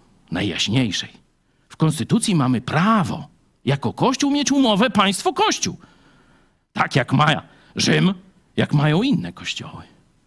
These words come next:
A co nam Morawiecki odpowiada? Mam was w dupie.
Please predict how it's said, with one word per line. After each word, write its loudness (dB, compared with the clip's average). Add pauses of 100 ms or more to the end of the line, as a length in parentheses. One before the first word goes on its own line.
(400)
A -16
co 0
nam -2
Morawiecki -10
odpowiada? -16 (1500)
Mam -6
was -10
w -10
dupie. -10